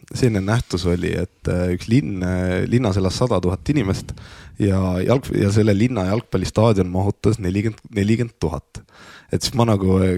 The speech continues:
noh, küsisin nagu kohalike käest, et ka, et nagu mis,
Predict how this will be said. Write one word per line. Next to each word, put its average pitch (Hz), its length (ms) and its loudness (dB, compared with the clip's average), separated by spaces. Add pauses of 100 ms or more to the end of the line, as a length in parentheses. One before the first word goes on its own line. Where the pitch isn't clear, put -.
(120)
noh, 95 220 -6
küsisin 110 440 2
nagu 92 200 0
kohalike 98 360 2
käest, 101 240 -2
et 95 140 -6
ka, 139 160 0
et 90 100 -2
nagu 90 220 0
mis, 95 180 -4